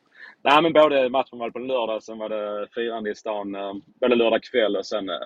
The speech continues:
hela dagen på söndagen. Med kortege, eh, sån här öppen buss runt stan och sen samling då på Stortorget. Och det var ju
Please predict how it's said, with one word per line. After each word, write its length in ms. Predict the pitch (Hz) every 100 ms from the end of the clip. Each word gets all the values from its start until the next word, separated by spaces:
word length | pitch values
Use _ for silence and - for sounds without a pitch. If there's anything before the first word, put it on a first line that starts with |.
| 78 -
hela 180 | 110 104
dagen 220 | 104 101 95
på 120 | 92
söndagen. 460 | - 87 90 73 - _ _ _ _ _ -
Med 180 | 98
kortege, 420 | - 92 - 101 87
eh, 540 | - 98 90 92 90
sån 120 | 107
här 180 | 98 104
öppen 320 | 101 107 95
buss 480 | 95 92 - - - _ _ _ _ _ _ _ -
runt 200 | 117 107
stan 360 | - 113 101
och 80 | 95
sen 140 | 113 98
samling 400 | 107 104 107 101
då 80 |
på 140 | 101 92
Stortorget. 640 | - 104 101 110 87 -
Och 60 | 95
det 60 |
var 140 | 98
ju 80 | 95